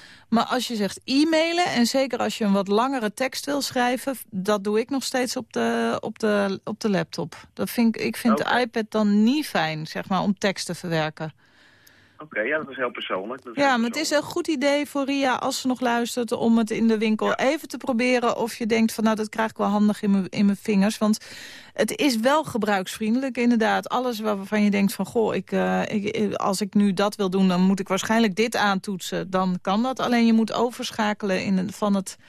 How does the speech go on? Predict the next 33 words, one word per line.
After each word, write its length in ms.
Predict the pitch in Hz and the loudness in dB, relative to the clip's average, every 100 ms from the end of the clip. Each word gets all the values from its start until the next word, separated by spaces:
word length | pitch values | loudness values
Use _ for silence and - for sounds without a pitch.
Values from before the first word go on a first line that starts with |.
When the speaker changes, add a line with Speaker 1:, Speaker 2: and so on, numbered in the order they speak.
| - - - _ _ - | -20 -20 -20 _ _ -8
Speaker 1:
van 240 | - 214 | -2 0
het, 220 | 208 - | -2 -4
eh, 300 | 190 190 190 | 0 2 2
ja, 140 | 214 180 | 0 -2
dit, 360 | 208 220 - - - | -2 -4 -10 -12 -6
Speaker 2:
Ja. 220 | - - - | -6 -6 -8
Speaker 1:
het 200 | - 202 | -4 -4
bewegende 720 | - 196 226 254 285 - 226 202 | -2 0 2 2 0 0 0 0
toetsjes 600 | - 277 - - 190 - | -2 -2 0 0 0 2
naar 260 | 214 214 208 | 0 2 0
de 140 | 196 | -2
tiptoetsen, 680 | - 262 - 277 226 - 185 | -4 -6 -4 -4 -4 -4 -2
zeg 240 | 185 180 | -4 -2
maar. 160 | 185 175 | 0 0
En 80 | 170 | -2
dat, 240 | 208 - - | -4 -8 -6
dat, 340 | 208 202 - - 202 | -2 -2 -4 -10 -4
Speaker 2:
Ja. 80 | 202 | -2
Speaker 1:
ja. 140 | 127 - | -2 -6
Speaker 2:
Nou, 280 | 131 175 - | -10 -8 -10
ik, 100 | - - - - | -10 -8 -6 -6
ik 120 | 185 | -4
denk 120 | 226 | 0
dat 80 | 220 | -2
het 100 | 214 | -2
toch 140 | 190 | -6
heel 140 | 185 190 | -6 -6
toegankelijk 500 | 165 151 113 123 - | -6 -6 -6 -10 -10
is, 180 | 92 | -12
maar 160 | 113 117 | -8 -8
dat 140 | 127 131 | -8 -10
is, 180 | 127 135 | -12 -12
eh, 240 | 127 120 | -8 -8